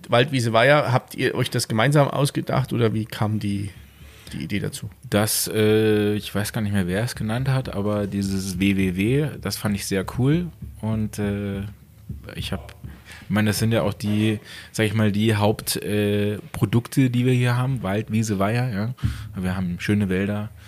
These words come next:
Speaker 2: wir haben schöne Wiesen, wir haben schöne Gewässer und auch, äh, schöne Produzenten, die mit diesen, äh, äh, äh, Wiesen, Wäldern, Weihern arbeiten und, äh, ja, so war das halt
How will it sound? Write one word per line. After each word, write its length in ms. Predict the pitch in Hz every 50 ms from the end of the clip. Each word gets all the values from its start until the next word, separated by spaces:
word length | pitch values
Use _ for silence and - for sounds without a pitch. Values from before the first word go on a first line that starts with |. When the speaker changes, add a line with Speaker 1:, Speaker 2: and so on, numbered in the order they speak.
| - - - - -
Speaker 2:
wir 80 | 92
haben 100 | 85 85
schöne 260 | - - 123 127 120 107
Wiesen, 500 | 117 120 117 113 117 113 113 117 117 - -
wir 120 | - 87
haben 140 | 87 87 -
schöne 480 | - - 117 120 113 110 110 107 107 107 - -
Gewässer 560 | 113 95 87 95 107 - - 123 110 117 123 - - - - - - - - - -
und 260 | - - - 95 92 -
auch, 240 | 92 95 92 -
äh, 220 | 110 107 107 90 95
schöne 300 | - - 110 107 110 107
Produzenten, 680 | - - - 98 92 - - 123 135 - 120 113 104
die 100 | 98 107
mit 240 | 107 104 104 98 -
diesen, 480 | 104 104 101 101 104 101 101 98 98 - - - -
äh, 460 | 92 92 92 90 90 90 90 90 92 - - - _ _ - - - - - - - - _ _ _ - - -
äh, 220 | 82 82 85 82
äh, 680 | - - 85 82 76 - - 85 82 82 82 82 82
Wiesen, 380 | 95 110 107 101 104 101 98 92
Wäldern, 540 | 92 90 95 98 95 95 92 90 90 95 95
Weihern 380 | - 95 92 92 92 92 90 87
arbeiten 520 | - - 131 135 143 139 139 143 135 127 123
und, 460 | - - 101 98 98 98 98 - -
äh, 280 | 92 92 95 95 95 98 - - _ -
ja, 120 | 87 80 - - _ _
so 200 | - - 90 87
war 100 | 87 90
das 160 | 90 - -
halt 320 | 95 90 - - - -